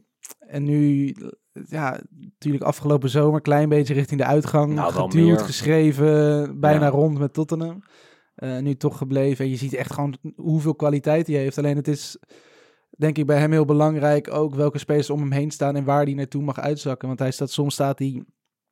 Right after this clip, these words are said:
Speaker 1: ja, praktisch tussen de eigen centrale verdedigers om die bal op te halen. En dat hij gewoon echt over dat veld kan zwerven, dan is hij op zijn best.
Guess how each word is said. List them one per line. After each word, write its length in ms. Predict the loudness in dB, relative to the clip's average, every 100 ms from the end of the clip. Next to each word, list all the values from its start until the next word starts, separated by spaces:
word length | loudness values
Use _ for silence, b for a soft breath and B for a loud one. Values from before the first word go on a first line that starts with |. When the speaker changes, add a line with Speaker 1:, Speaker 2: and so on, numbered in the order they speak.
| _
Speaker 1:
ja, 140 | -6
praktisch 400 | -2 -2 -2 -4
tussen 240 | -4 -2 0
de 60 |
eigen 520 | 0 -2 -2 -2 -4 -8
centrale 460 | -10 -8 -2 0 0
verdedigers 460 | 0 2 2 0
om 80 | -4
die 100 | -2
bal 200 | 0 0
op 100 | 0
te 80 | -4
halen. 300 | -4 -4 -6
En 120 | -8
dat 100 | -8
hij 80 | -8
gewoon 380 | -6 -6 -6 -10 _
echt 240 | -12 -6
over 120 | -4 -2
dat 160 | -2
veld 220 | 2 2
kan 140 | 2 0
zwerven, 320 | 4 2 2
dan 100 | -2
is 100 | -2
hij 100 | -4
op 60 | -6
zijn 140 | -2
best. 340 | -2 -2 -8